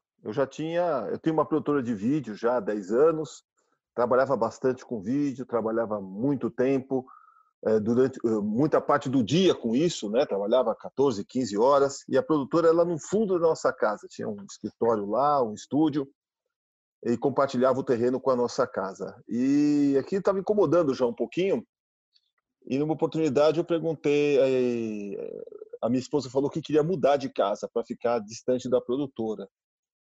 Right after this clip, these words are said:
Eu falei, "Em vez de mudar de casa, vamos mudar de vida, vamos vender tudo e viver na estrada, a bordo de um motorhome?" Ela falou, "O que que é um motorhome?" Eu falei, "Motorhome é um ônibus que é transformado em casa, com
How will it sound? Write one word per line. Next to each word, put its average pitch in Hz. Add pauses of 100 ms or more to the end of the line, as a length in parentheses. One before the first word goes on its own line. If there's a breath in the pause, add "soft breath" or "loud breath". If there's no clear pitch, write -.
(120)
Eu 180
falei, 196
"Em 190
vez 240
de 220
mudar 185
de 143
casa, 156
vamos 170
mudar 135
de 110
vida, 127
vamos 139
vender 135
tudo 139
e 98 (140)
viver 143
na 123
estrada, 117
a 98
bordo 123
de 107
um 117
motorhome?" 117 (460 soft breath)
Ela -
falou, 294
"O -
que 269
que -
é 247
um 226
motorhome?" 160
Eu -
falei, 131
"Motorhome 208
é 240
um 214
ônibus 240 (580)
que 226
é -
transformado 196
em 202
casa, 139
com 104